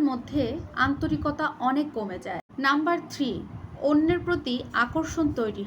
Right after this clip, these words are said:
হয়। নাম্বার ফোর, দুইজন দুইজনের প্রতি ঘৃণা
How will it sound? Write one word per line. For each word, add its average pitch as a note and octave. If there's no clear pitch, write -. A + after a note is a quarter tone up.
হয়। G3
নাম্বার D#4
ফোর, A3+
দুইজন D4+
দুইজনের D4+
প্রতি C#4
ঘৃণা C#4